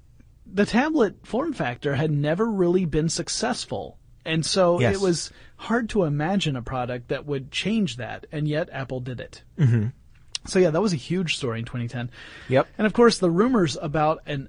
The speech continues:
Speaker 1: a, a tablet device, uh, from Apple started years ago.
Speaker 2: Yeah, yeah. They
Speaker 1: And
Speaker 2: did.
Speaker 1: they, they were coming to, um, pretty much a, a frothy, steamy head by the end of, uh, two thousand nine.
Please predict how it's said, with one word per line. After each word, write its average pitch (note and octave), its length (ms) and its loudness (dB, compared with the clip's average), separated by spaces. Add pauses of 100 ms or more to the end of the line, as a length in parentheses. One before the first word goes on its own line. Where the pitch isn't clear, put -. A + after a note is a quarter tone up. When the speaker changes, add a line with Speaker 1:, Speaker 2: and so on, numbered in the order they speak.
Speaker 1:
a, C3+ 220 -8
a C3+ 160 -8
tablet D#3+ 480 -2
device, C3+ 680 -6 (220)
uh, B2+ 240 -8 (340)
from F3 340 2
Apple B2+ 560 -6 (120)
started C#3+ 520 -4
years E3+ 580 -2
ago. - 420 -14 (140)
Speaker 2:
Yeah, A2 220 4 (260)
yeah. F#2+ 240 0 (240)
They C3+ 80 4
Speaker 1:
And E3 80 6
Speaker 2:
did. F3 100 8
Speaker 1:
they, F3 140 -6
they F3+ 80 4
were E3+ 120 2
coming F#3 340 0
to, C#3+ 580 -2
um, A#2+ 420 -8 (100)
pretty F3+ 180 -4
much C#3 200 -4
a, B2 200 -8
a C3 100 -8
frothy, F3 720 0
steamy E3 960 -2 (400)
head C3+ 640 -2
by C#3+ 120 -4
the C#3+ 100 -4
end D3 220 -2
of, B2+ 160 -4
uh, A#2 240 -4 (160)
two D3+ 120 -6
thousand C3 360 -4
nine. A2+ 440 -6